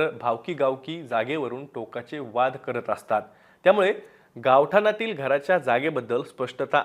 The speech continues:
आणणं, बांधकाम परवाने देणं यासारख्या बाबी यापुढे प्रॉपर्टी कार्डवरून केल्या जाणार आहेत. एवढंच नाही, तर गृहकर्ज, विविध सरकारी योजना, मालमत्ता करापासून ते पुढील पिढीकडे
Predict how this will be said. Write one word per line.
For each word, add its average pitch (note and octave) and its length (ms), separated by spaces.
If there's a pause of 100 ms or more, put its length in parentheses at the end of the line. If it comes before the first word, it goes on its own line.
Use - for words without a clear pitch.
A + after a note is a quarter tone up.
आणणं, D#3+ 300 (240)
बांधकाम B2 460
परवाने D3+ 440
देणं C3 240 (280)
यासारख्या B2 520
बाबी C3+ 460 (440)
यापुढे E3 560 (380)
प्रॉपर्टी C#3+ 560 (140)
कार्डवरून C3 520 (120)
केल्या D#3 200
जाणार A2 280
आहेत. G2+ 100 (300)
एवढंच B2+ 340
नाही, D#3 220 (380)
तर D3 140
गृहकर्ज, D#3+ 600 (280)
विविध C3+ 240
सरकारी C3 440
योजना, D3+ 480 (300)
मालमत्ता D3 500
करापासून D3 680 (400)
ते E3+ 200 (160)
पुढील C3+ 320 (120)
पिढीकडे C3+ 640